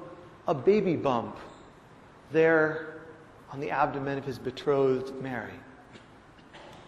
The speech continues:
And he saw that, and he understood that she was pregnant. And as the scripture tells us, then he came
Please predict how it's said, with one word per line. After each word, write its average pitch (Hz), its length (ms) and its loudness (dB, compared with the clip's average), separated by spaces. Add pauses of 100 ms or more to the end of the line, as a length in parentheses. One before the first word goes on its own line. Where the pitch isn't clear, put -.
(360)
And 139 80 -12
he 143 100 -8
saw 180 440 2
that, 175 400 -2 (1080)
and 165 120 -4
he 180 60 0
understood 190 760 6
that 165 100 0
she 165 140 0
was 143 100 0
pregnant. 147 680 -2 (1300)
And 127 120 -6
as 127 80 -6
the 135 80 -10
scripture 139 300 -4
tells 147 340 2
us, 135 160 -2
then 147 240 -2
he 156 100 -10
came 139 580 -6